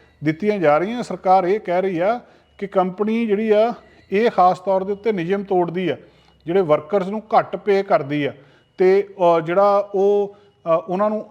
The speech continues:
ਅਨਸੇਫ ਵਰਕਿੰਗ ਕੰਡੀਸ਼ਨ ਜਾਂ ਅਬਿਊਜ਼ ਜਿਹੜਾ ਉਹਦੇ ਤੋਂ ਬਚਾਉਣ ਦੇ ਵਿੱਚ ਇਹ ਫੇਲ ਹੋਏ ਆ। ਸੋ ਹੁਣ ਜੋ ਕੁਛ ਜਿਹੜੀ ਫੈਡਰਲ ਸਰਕਾਰ ਨੇ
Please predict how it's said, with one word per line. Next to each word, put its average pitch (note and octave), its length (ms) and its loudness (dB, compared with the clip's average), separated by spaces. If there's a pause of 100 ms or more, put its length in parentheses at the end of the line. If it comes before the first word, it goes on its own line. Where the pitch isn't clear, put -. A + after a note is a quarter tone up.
ਅਨਸੇਫ F#3+ 400 0
ਵਰਕਿੰਗ E3 460 0
ਕੰਡੀਸ਼ਨ G3+ 480 -6
ਜਾਂ F#3 320 -4
ਅਬਿਊਜ਼ E3+ 380 -2
ਜਿਹੜਾ F#3+ 180 0
ਉਹਦੇ G#3 300 -2
ਤੋਂ G3+ 140 -4
ਬਚਾਉਣ E3 420 -2
ਦੇ F#3 80 0
ਵਿੱਚ G3 380 -4 (140)
ਇਹ E3+ 180 0
ਫੇਲ F#3 300 0
ਹੋਏ C#3+ 240 -2
ਆ। A#2+ 100 -10 (440)
ਸੋ G3 160 2
ਹੁਣ A3+ 280 0 (440)
ਜੋ C#3 240 0
ਕੁਛ G#3 320 -2 (540)
ਜਿਹੜੀ G#3 380 -2
ਫੈਡਰਲ F3 440 2
ਸਰਕਾਰ F#3+ 560 2
ਨੇ F3+ 400 -4